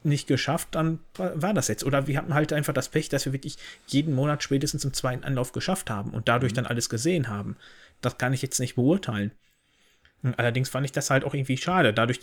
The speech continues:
Speaker 1: wir haben jetzt ein Paket nicht, äh, aufgemacht und das war das, wenn du viermal hintereinander verlierst, öffne das. Ja, das haben wir dann eben durchgelesen. Da kommen dann halt nochmal,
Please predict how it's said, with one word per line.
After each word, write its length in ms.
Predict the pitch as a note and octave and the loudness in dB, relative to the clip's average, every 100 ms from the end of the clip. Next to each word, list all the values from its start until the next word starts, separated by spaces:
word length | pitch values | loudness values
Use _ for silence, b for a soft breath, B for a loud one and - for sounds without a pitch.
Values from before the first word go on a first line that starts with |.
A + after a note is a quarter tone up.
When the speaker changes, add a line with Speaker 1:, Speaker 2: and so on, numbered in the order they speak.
| B2 | -2
Speaker 1:
wir 60 | |
haben 100 | B2 | 2
jetzt 320 | B2+ - - - - - A#2 | 2 0 -4 -8 -20 -6 0
ein 240 | D3 C#3 - | 0 0 -6
Paket 400 | - B2+ - D#3+ | -6 -2 2 2
nicht, 500 | C3+ C#3+ - - - - | 2 0 0 -8 -12 -6
äh, 40 | |
aufgemacht 680 | C#3 A#2+ B2+ - D#3+ E3+ - | -2 0 -2 0 0 0 0
und 60 | C#3 | -2
das 160 | C3 | 0
war 80 | C3 | 0
das, 200 | C3+ C#3+ | -2 0
wenn 120 | B2+ | 2
du 80 | B2+ | 2
viermal 300 | - C#3+ C3 | 2 0 2
hintereinander 440 | C3+ C3+ B2 B2 B2 | 2 0 0 0 2
verlierst, 560 | A#2+ A#2 B2+ F3 - - B B | 2 2 2 0 -4 -12 B B
öffne 300 | - D#3+ G#2+ | 0 2 2
das. 320 | G2 - - - B B | -2 -4 -8 -12 B B
Ja, 160 | F#2 | -2
das 140 | G2+ - | -2 2
haben 100 | A2 | 2
wir 80 | G#2+ | 2
dann 60 | |
eben 240 | A#2 A2+ G#2+ | 2 2 4
durchgelesen. 600 | C3+ - A#2 G2+ G2+ A2 | 4 4 2 2 2 0
Da 80 | G2+ | 0
kommen 200 | - B2+ | 0 0
dann 120 | A2+ | 0
halt 140 | A#2 | 0
nochmal, 240 | B2 A2+ | 2 2